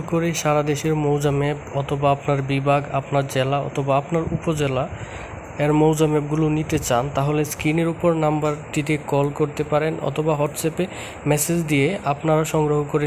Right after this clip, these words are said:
নিতে পারেন নামমাত্র মূল্যে আপনাদের কাঙ্ক্ষিত মৌজা ম্যাপ। এছাড়া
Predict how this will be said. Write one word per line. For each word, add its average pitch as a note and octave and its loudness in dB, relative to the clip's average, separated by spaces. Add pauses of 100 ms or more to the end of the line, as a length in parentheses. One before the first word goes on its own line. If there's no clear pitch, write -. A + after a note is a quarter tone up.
নিতে C#3+ -4
পারেন D#3 2 (120)
নামমাত্র C3+ 4 (160)
মূল্যে C3+ 2 (680)
আপনাদের E3 2 (120)
কাঙ্ক্ষিত C#3 2 (160)
মৌজা C3+ 2
ম্যাপ। C3 0 (280)
এছাড়া F#3+ 4